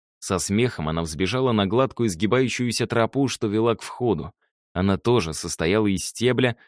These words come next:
только располовиненного вдоль. Девчушка бросилась на руки родителей, они начали обниматься и смеяться. Это была идиллическая картина, которая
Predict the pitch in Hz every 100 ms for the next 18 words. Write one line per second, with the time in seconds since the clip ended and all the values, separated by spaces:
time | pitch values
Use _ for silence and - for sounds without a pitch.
0 | _ _ - 139 131 127 120 - 113 110
1 | 90 110 107 101 92 80 82 98 73 -
2 | _ _ _ - 87 95 - 107 - 92
3 | 90 107 113 95 92 - 92 101 98 98
4 | 85 82 113 - 113 107 _ _ - 110
5 | 151 139 139 - 120 117 110 107 98 113
6 | - 110 107 - 101 95 107 92 - -
7 | - _ _ _ _ _ - 139 160 165
8 | 196 180 151 170 180 147 - - 127 -
9 | 117 - 147 110 80 95 139 143 131 104